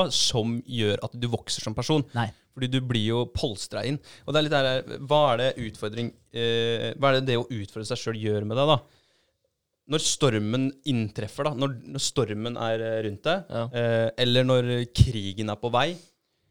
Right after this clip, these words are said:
Speaker 1: så er det jævlig f-, deilig å ha et mansion av komfort, men du bør jo faen meg bygge en jævlig sterk festning. Det er det du bør. Det kan være kjempefint å ha en svær jævla mansion med masse puter rundt seg og sånt nå, men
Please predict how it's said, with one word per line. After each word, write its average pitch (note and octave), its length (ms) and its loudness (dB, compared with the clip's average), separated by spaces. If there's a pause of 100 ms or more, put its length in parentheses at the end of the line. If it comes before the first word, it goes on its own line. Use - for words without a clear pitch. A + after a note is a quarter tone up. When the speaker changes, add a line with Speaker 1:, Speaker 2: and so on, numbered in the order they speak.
(300)
Speaker 1:
så - 140 2
er C3+ 60 4
det C#3+ 80 8
jævlig C3+ 180 6
f-, - 360 -10 (260)
deilig A#2 600 2
å B2+ 120 -4
ha A#2 100 4
et A2+ 120 0
mansion A2+ 680 0
av A2+ 160 0
komfort, C3+ 540 2 (600)
men C3+ 120 0
du C#3 80 2
bør C3 160 6
jo B2+ 80 4
faen B2+ 180 8
meg A2+ 180 2
bygge A#2 440 2 (500)
en B2+ 160 2
jævlig A#2+ 460 2
sterk - 340 -2
festning. C3 400 -2
Det A#2 80 4
er A#2 80 2
det A2 220 4
du B2 60 0
bør. A#2 200 4 (840)
Det C3+ 60 -2
kan C3 120 6
være C3 180 4
kjempefint C3+ 560 0
å C#3 80 4
ha B2+ 120 4
en C3 100 2
svær A#2+ 340 2
jævla A2+ 220 0
mansion G#2+ 340 -2
med B2 140 -2 (320)
masse - 340 -2
puter G#2 320 -6
rundt G#2+ 140 -4
seg A2 80 -2
og A2 80 -4
sånt G#2+ 100 -8
nå, D3+ 140 -2
men C#3 160 -2